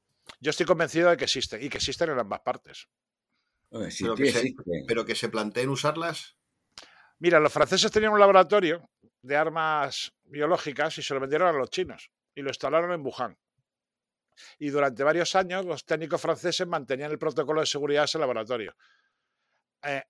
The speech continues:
Speaker 1: poco antes del año dos mil veinte, los franceses, los técnicos franceses abandonaron ese laboratorio.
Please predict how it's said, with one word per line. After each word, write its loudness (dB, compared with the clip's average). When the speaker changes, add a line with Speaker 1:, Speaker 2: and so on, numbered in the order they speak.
Speaker 1:
poco 4
antes 6
del 2
año 2
dos 0
mil -2
veinte, 2
los 0
franceses, -2
los -14
técnicos -2
franceses -4
abandonaron 0
ese -4
laboratorio. -4